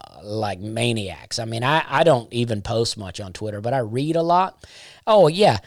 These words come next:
I made a post here. I mean, I'm a big Tim Tebow fan. I, I love Tim Tebow. When he played for the Florida Gators, I wasn't such a big fan because I'm an Alabama fan, and he was beating up on Alabama a little bit. Now, in the end, we beat him. I say we.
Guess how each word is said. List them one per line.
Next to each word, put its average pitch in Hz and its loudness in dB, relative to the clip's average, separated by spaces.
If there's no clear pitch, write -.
I 233 2
made 262 8
a 185 6
post 160 4
here. 170 6
I 143 0
mean, 156 4
I'm 277 4
a - 4
big 127 2
Tim 120 2
Tebow 107 -2
fan. 67 -12
I, 120 -2
I 131 4
love 135 4
Tim 117 2
Tebow. 117 2
When 165 -4
he 165 0
played 220 2
for - -2
the 139 2
Florida 143 2
Gators, 120 0
I 127 2
wasn't 180 4
such 127 2
a 120 -4
big 117 0
fan 143 0
because 151 -4
I'm 160 0
an 160 0
Alabama 156 2
fan, 92 -6
and 90 -6
he 160 0
was 196 -4
beating 156 -2
up 160 2
on 135 2
Alabama 120 0
a 117 0
little 110 -2
bit. 107 -4
Now, 131 -4
in 175 -2
the 127 -2
end, 113 -4
we 110 -2
beat 107 -4
him. 107 -6
I 123 0
say 123 2
we. 92 -6